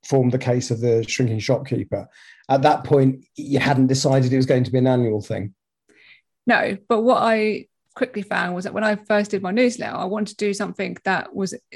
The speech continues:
Speaker 2: a bonus material that you couldn't get anywhere else. So obviously you had the main book sale, um, at that time, but I thought, well, I wanted to give my readers something a bit extra. And so I know some authors will give out, um, whole stories, but I thought, well, wouldn't it be good to actually have, like, a serialized version in the newsletter,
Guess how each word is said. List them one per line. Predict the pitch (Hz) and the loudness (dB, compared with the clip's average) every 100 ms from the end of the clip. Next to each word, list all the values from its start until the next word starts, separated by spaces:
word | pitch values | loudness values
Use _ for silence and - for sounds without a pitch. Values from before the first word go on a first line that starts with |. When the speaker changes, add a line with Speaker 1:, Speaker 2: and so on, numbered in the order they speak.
| - - | -16 -12
Speaker 2:
a | |
bonus | 190 226 214 208 | -2 2 4 2
material | - 208 196 185 | 0 2 2 2
that | 175 147 | 0 -4
you | |
couldn't | 196 208 | -2 -4
get | - | -4
anywhere | 190 175 | -4 0
else. | 175 175 - - _ - - - | 0 -2 -8 -18 _ -20 -20 -12
So | - 175 180 - | 0 2 2 0
obviously | 185 190 | -4 -6
you | 220 | -4
had | 226 | -2
the | 214 | -2
main | 196 185 | 0 0
book | 214 - | -2 -4
sale, | - 185 185 180 175 - | -6 -2 0 0 -4 -4
um, | 185 180 175 | -2 -2 -2
at | - | -8
that | - - | -6 -8
time, | - 208 180 175 175 - _ _ | -6 -4 -2 -2 -6 -10 _ _
but | - | -4
I | 220 | -2
thought, | 262 247 | 2 2
well, | 233 | 2
I | 233 | 2
wanted | 269 247 | 0 -2
to | |
give | 233 226 | -4 -2
my | 220 | -2
readers | 208 214 202 | -2 -2 -2
something | 208 | -6
a | 208 | -6
bit | 160 | -4
extra. | 156 - - 233 233 - _ _ 202 | -4 -6 -4 -2 -2 -6 _ _ -6
And | 202 | -4
so | 208 202 196 - - _ _ _ | 0 0 -2 -8 -20 _ _ _
I | - | -4
know | 226 233 | -2 -2
some | 226 226 | -2 -4
authors | 202 202 190 | -4 -6 -8
will | 196 185 - | -6 -6 -4
give | 202 180 | -2 -2
out, | 151 - | -2 -4
um, | - 170 | -4 -4
whole | 175 208 202 | -2 -2 -2
stories, | 190 202 196 214 | -2 -4 -4 -4
but | 196 | -6
I | |
thought, | 190 214 | -6 -4
well, | 196 190 | -4 -4
wouldn't | 208 220 | -4 -2
it | 208 | 0
be | |
good | 214 208 | -2 -2
to | |
actually | 208 196 202 | -4 -6 -6
have, | 196 | -4
like, | 190 | -6
a | 196 | -6
serialized | - 226 220 233 233 233 233 | 0 4 4 4 2 2 -2
version | - 226 226 233 | -2 -2 0 -4
in | 214 208 | -4 -2
the | 208 202 | -2 -2
newsletter, | 196 214 214 208 | -4 -2 -2 -2